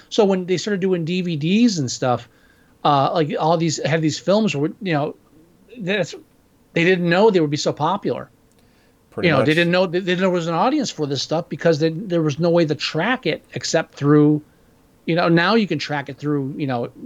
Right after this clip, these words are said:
Speaker 1: hits and, uh, ratings on I M D B and
Speaker 2: Right.
Speaker 1: voting and shit. But, you know, when, when internet was in its infancy and all you had was a spam cam, uh, I mean, y-, you couldn't, you couldn't track this stuff.
Speaker 2: Nope, not at all.
Speaker 1: Oh,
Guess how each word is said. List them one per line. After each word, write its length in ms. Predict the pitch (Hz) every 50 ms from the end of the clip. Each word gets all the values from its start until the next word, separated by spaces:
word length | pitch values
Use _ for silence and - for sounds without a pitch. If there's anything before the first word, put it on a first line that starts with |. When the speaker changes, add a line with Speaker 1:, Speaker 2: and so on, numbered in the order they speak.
| - -
Speaker 1:
hits 580 | 196 151 - - 165 165 160 160 - - -
and, 380 | 156 139 131 127 127 123 123 120
uh, 280 | 127 123 120 120 120 117 117
ratings 460 | 139 151 160 151 160 160 156 147 135
on 80 | 135
I 100 | 135 139
M 100 | 143 143
D 160 | 131 131 127 127
B 440 | 123 143 160 165 165 160 160 156
and 220 | 135 123 120 117 113 - _ _ _ - _ _ _ -
Speaker 2:
Right. 100 | 117 117
Speaker 1:
voting 420 | 139 151 165 165 165 160 160 160
and 100 | 156 156
shit. 320 | 151 - - 165 170 156 139
But, 220 | 156 151 - - - - - - - - -
you 60 | 185
know, 80 | 156 139
when, 240 | 131 139 143 - -
when 200 | 160 151 151 160
internet 320 | - - 175 170 165 180 151
was 100 | 147 135
in 80 | 135
its 160 | 131 123 - 160
infancy 360 | 185 202 - 214 - - 139
and 60 | 123
all 120 | 127 139 143
you 60 | 131
had 240 | 110 139 147 143 131
was 160 | 135 123 110
a 180 | 107 104 - -
spam 300 | - 143 151 185 208 185
cam, 400 | - 123 117 110 110 113 120 - - _ _ _ _ _ _ -
uh, 240 | - 139 135 139 -
I 80 | - 160
mean, 380 | 165 165 160 147 151 240 - -
y-, 380 | - - - - - 208 117 - _
you 140 | - 180 143
couldn't, 360 | - 160 147 151 165 - -
you 120 | - 143
couldn't 180 | 127 - 151 151 143
track 240 | 165 214 269 - -
this 100 | - -
stuff. 240 | - - - 156 - _ _ _ - _ -
Speaker 2:
Nope, 280 | 110 110 110 120 - - - _ _ -
not 200 | 92 92 98 104
at 80 | 104 95
all. 100 | 95 185
Speaker 1:
Oh, 120 | 190 196